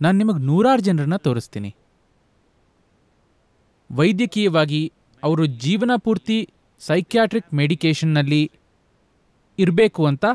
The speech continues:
ಹೇಳಲಾಗಿತ್ತು. ಅಂಥವ್ರು ಔಷಧಿಯ ಅಗತ್ಯದಿಂದ ಪೂರ್ತಿಯಾಗಿ ಹೊರಬಂದಿದ್ದಾರೆ, ಬರೀ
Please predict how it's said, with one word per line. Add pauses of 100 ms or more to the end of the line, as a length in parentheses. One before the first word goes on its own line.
(100)
ಹೇಳಲಾಗಿತ್ತು. (680)
ಅಂಥವ್ರು (280)
ಔಷಧಿಯ (120)
ಅಗತ್ಯದಿಂದ
ಪೂರ್ತಿಯಾಗಿ
ಹೊರಬಂದಿದ್ದಾರೆ, (480)
ಬರೀ